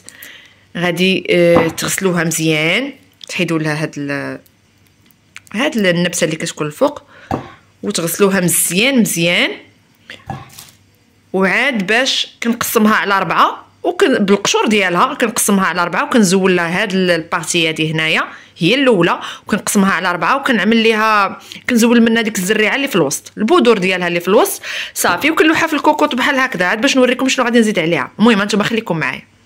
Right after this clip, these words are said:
صافي، هانتوما كتقطعوا مطيشه، كتزولوا لها ديك النبته كيف قلت لكم، تزولوا لها الزريعه بحال هكا، د-، البذور ديالها، وتقطعوها بحال هكا على ربعه. انا هاد لا فيديو هذا ديال لاصوص اولا ديال هاد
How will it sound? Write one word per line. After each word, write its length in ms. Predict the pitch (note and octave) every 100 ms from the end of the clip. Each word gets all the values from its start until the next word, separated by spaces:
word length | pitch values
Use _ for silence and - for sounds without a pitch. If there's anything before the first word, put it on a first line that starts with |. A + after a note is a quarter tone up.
| _ _ _ _ _ _ _ _ - - - -
صافي، 240 | F#3+ C#4
هانتوما 580 | C#4 A#3+ G#3 F3+ B3 D#4 - -
كتقطعوا 500 | A#3 - - A#3+ B3
مطيشه، 400 | G#3 G#3+ G#3+ A#3
كتزولوا 440 | G3+ F3 G#3+ A3
لها 120 | G3+
ديك 180 | G3 G3+
النبته 280 | G3 F#3+ G3
كيف 160 | F#3+
قلت 240 | - F3+ F3
لكم، 300 | F3 D4+ E4+
تزولوا 280 | B3 A3 G#3
لها 100 | G3
الزريعه 440 | E3 F3 D#3+ C#3+
بحال 220 | D3+ D#3
هكا، 300 | D3 C#3+ G3+
د-، 80 | E3+
البذور 560 | D3+ C#3+ D3+ D3+ D#3 C#3
ديالها، 500 | D3 D3 D3 B3+ D4 - - -
وتقطعوها 480 | D4+ - - A#3 C4+
بحال 240 | A#3+ B3+
هكا 280 | G#3 A3+ -
على 200 | D4 C4
ربعه. 280 | G#3 D#3 C3 - - - -
انا 220 | C4 C#4
هاد 80 | C4
لا 100 | C4+
فيديو 300 | B3 A#3 B3+
هذا 160 | B3 A#3+
ديال 240 | A#3 A3+
لاصوص 500 | A3 G#3+ G#3+ G3 -
اولا 480 | F3+ - G3 G3 F#3
ديال 200 | G3+ G3
هاد 200 | F#3